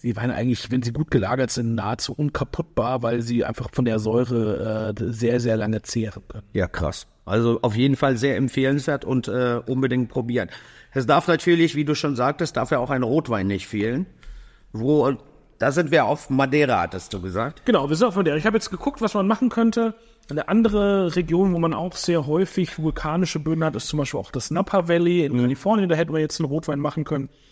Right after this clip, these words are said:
Speaker 1: Wir hätten, wie gesagt, einen Spätburgunder von der A oder aus Aspernshausen machen können. Aber ich habe gedacht, wir machen einfach mal so Insel und Vulkan, ziehen wir in einer Folge durch. Und
Speaker 2: Ziemlich cool, ja.
Speaker 1: und ich habe ja auch so einen kleinen Faible für Madeira, auch für die aufgespritteten Weine von der Insel.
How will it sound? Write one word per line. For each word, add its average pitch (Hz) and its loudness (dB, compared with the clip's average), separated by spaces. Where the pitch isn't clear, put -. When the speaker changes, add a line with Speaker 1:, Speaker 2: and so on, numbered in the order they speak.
Speaker 1:
Wir - -2
hätten, 151 -2
wie 135 0
gesagt, 135 -2
einen 131 -4
Spätburgunder 156 2
von 139 -2
der 113 -2
A 175 2
oder 143 2
aus 135 -2
Aspernshausen 160 -2
machen 156 0
können. 151 -2
Aber 123 -2
ich 139 -2
habe 151 -4
gedacht, 135 -2
wir 165 0
machen 202 4
einfach 165 2
mal 165 2
so 151 -2
Insel 185 4
und 151 0
Vulkan, 156 -2
ziehen 156 -4
wir 147 0
in 123 -2
einer 143 -2
Folge 135 -2
durch. 165 0
Und 143 -8
Speaker 2:
Ziemlich 131 0
cool, 131 6
ja. 107 4
Speaker 1:
und 160 2
ich - -4
habe 160 0
ja - 4
auch 147 -2
so - -4
einen 131 -2
kleinen 135 -2
Faible 139 0
für - -2
Madeira, 156 0
auch 131 -4
für - -4
die 117 -2
aufgespritteten 160 -2
Weine 147 2
von 139 0
der 131 0
Insel. 143 0